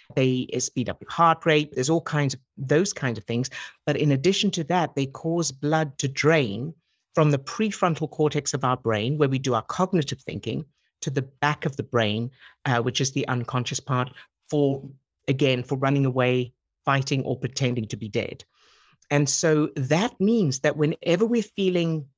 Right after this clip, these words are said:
any negative emotion, when we're feeling it, intense negative emotions, we literally can't think straight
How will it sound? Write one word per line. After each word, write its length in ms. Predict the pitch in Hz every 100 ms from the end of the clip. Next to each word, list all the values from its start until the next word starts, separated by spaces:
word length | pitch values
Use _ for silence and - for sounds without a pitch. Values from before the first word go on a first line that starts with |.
| -
any 420 | 175 196 214 - -
negative 560 | 156 156 160 185 151
emotion, 760 | 143 135 160 196 - 110 113 135 -
when 180 | 143 139
we're 60 |
feeling 320 | 135 160 147 139
it, 240 | 135 - -
intense 500 | 151 135 165 170 -
negative 320 | 147 139 139
emotions, 600 | 123 143 196 - 117 123 - - _
we 140 | 151 139
literally 800 | 139 143 165 196 - - 160 147
can't 380 | 139 156 143 135 _ -
think 220 | 202 202
straight 500 | - - 110 117 -